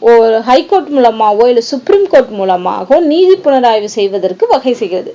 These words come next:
Sometimes அடிப்படை உரிமைகள் மறுக்கப்பட்டுச்சு அப்படின்னா, so அதுக்கு, அது மூலமா, ஆ, மறுக்கப்படுற டைம் இல்ல, அதனால பிரச்சனைகள் வர டைம் நம்ம வந்து ஹை கோர்ட் மூலமாவோ சுப்ரீம் கோர்ட் மூலமாவோ நீதி புனராய்வு செய்ய முடியும்,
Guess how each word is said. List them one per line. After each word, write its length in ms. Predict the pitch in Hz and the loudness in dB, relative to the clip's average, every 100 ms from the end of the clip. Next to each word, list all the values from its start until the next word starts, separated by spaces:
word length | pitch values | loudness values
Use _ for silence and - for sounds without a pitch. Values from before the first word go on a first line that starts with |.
| - | -6
Sometimes 480 | 233 220 202 226 220 | -6 -4 -4 -4 -4
அடிப்படை 400 | 202 196 220 233 | -6 -4 0 2
உரிமைகள் 440 | 220 208 208 202 185 | 2 -2 -8 -6 -4
மறுக்கப்பட்டுச்சு 760 | 196 240 269 254 226 170 - | -4 -2 -2 -2 -4 -6 -6
அப்படின்னா, 800 | 220 180 - 151 151 165 208 294 294 - - - - | -4 -4 -6 -12 -12 -4 -2 -2 -4 -16 -20 -20 -4
so 160 | 381 | 0
அதுக்கு, 560 | - - 262 370 311 403 | 2 2 0 0 0 0
அது 440 | 262 262 339 359 | 2 0 0 0
மூலமா, 200 | 370 349 | 0 2
ஆ, 560 | 359 359 - 247 233 226 220 | 0 -2 -2 -2 -2 -4 -2
மறுக்கப்படுற 580 | 294 415 415 285 233 240 | -2 -2 0 0 0 -2
டைம் 240 | 226 220 | -2 -2
இல்ல, 240 | 233 247 247 | -2 0 2
அதனால 400 | 233 254 262 269 | 0 0 -2 -2
பிரச்சனைகள் 580 | 254 240 302 302 269 | -2 -4 -6 -4 -2
வர 260 | 220 202 196 | -2 -4 -4
டைம் 220 | 202 214 | -6 -6
நம்ம 260 | 233 202 190 | -6 -8 -8
வந்து 180 | 196 294 | -6 -6
ஹை 240 | 247 240 | -4 -2
கோர்ட் 240 | 277 269 220 | 0 0 -2
மூலமாவோ 480 | 202 185 175 190 | -10 -10 -6 -4
சுப்ரீம் 440 | - 285 240 311 294 | -2 -4 -6 -6 -2
கோர்ட் 200 | 254 196 | -2 -4
மூலமாவோ 500 | 196 180 175 208 254 | -6 -6 -6 -6 -4
நீதி 240 | 302 320 | -4 -8
புனராய்வு 540 | 269 254 208 196 175 240 | -8 -8 -6 -6 -6 -6
செய்ய 320 | 254 208 226 | -4 -4 -4
முடியும், 460 | 196 175 202 190 | -6 -8 -6 -8